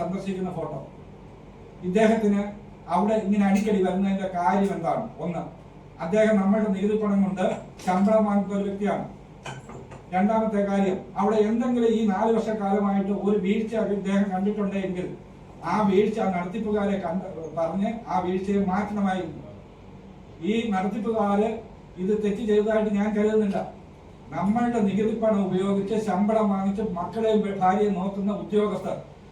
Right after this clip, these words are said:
അവർക്ക് കൂട്ടുനിന്ന്, അവർക്ക് പിന്നിൽ നിന്ന് അവരെ കൊണ്ട് തെറ്റ് ചെയ്യിപ്പിച്ചതാണെന്നാണ് എന്റെ ആക്ഷേപം. അതിന് തെളിവുകൾ പലതുമുണ്ട്, അവരുടെ Facebook പേജിൽ തന്നെ ഉണ്ട്.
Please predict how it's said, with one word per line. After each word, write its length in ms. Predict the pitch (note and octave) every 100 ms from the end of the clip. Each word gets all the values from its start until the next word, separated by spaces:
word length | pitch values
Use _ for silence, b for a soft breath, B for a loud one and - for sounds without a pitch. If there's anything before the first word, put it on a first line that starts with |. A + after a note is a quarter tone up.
| - -
അവർക്ക് 340 | D#3+ G#3+ A3
കൂട്ടുനിന്ന്, 920 | G#3 F#3+ G#3 A3 G#3 G3+ A3+ - - -
അവർക്ക് 260 | F#3+ G3+
പിന്നിൽ 320 | G3 G3+ A3 A3 G#3+
നിന്ന് 160 | G#3+ A#3+ - -
അവരെ 300 | F#3+ G#3 G#3+
കൊണ്ട് 300 | G#3 F#3+ G3
തെറ്റ് 220 | G3+ F#3+
ചെയ്യിപ്പിച്ചതാണെന്നാണ് 920 | A3 A#3+ A#3 F#3+ G3 F3+ F3+ F3 G3+ - - E3
എന്റെ 240 | F#3+ F#3+
ആക്ഷേപം. 460 | E3+ F3 - - - - - - - - - - -
അതിന് 380 | F3+ G3+ A3+ -
തെളിവുകൾ 400 | F#3+ G#3 A3+ A3
പലതുമുണ്ട്, 520 | G#3 G3+ G#3+ G#3+ A3
അവരുടെ 420 | - - F#3+ A3+ G#3
Facebook 380 | G3+ G#3 G3+
പേജിൽ 340 | F3+ F#3+ F#3+ F#3
തന്നെ 220 | G3 G3+ E3+
ഉണ്ട്. 160 | D3+